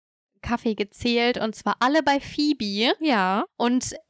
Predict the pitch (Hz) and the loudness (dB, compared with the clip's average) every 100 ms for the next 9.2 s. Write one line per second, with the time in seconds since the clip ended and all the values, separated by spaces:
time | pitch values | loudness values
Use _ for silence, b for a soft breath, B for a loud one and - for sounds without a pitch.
0 | _ - - 277 277 - 240 277 285 262 | _ -6 -4 -2 -2 -2 -4 -2 0 0
1 | - - 214 226 262 269 254 226 233 233 | -2 -6 0 0 2 0 -2 0 -2 -2
2 | 226 - 226 214 214 208 - - 247 240 | -6 -4 -4 -2 -2 -2 -4 -6 -6 -4
3 | 226 - 214 214 - 214 - 214 254 277 | -8 -10 -6 -4 -4 -6 -2 0 2 2
4 | 254 240 240 - 233 220 214 214 - 196 | 2 0 -2 0 -2 0 0 -2 -2 0
5 | 190 233 240 220 208 196 208 190 214 220 | 2 2 2 0 0 -4 -2 -2 -2 -4
6 | - 214 208 - - 196 180 185 - 180 | -6 -4 -4 -2 0 0 -2 -8 -6 -6
7 | 185 - - _ _ _ _ _ _ _ | -6 -10 -14 _ _ _ _ _ _ _
8 | - _ 196 190 196 220 254 - 302 320 | -20 _ -2 -2 -2 -4 -4 -2 -2 -2
9 | 330 202 | 0 0